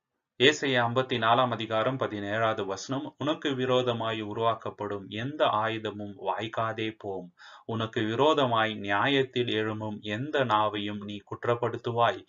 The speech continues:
இது கர்த்தருடைய ஊழியக்காரரின் சுதந்திரமும் என்னால் உண்டான அவர்களுடைய நீதியுமாய் இருக்கிறதென்று கர்த்தர் சொல்கிறார்."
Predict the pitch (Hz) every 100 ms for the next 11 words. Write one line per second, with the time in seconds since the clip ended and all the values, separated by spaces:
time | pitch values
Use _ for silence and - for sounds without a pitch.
0 | - - - 107 107 110 - 160 156 143
1 | 139 143 113 123 139 127 117 107 107 104
2 | 104 101 95 - - - - 120 135 135
3 | 139 151 165 104 - - 101 101 110 120
4 | 170 180 147 127 120 110 107 107 101 110
5 | 110 113 113 107 104 101 127 147 147 139
6 | 131 123 113 123 123 117 113 123 139 113
7 | 104 107 - - 135 - 107 107 101 -
8 | 95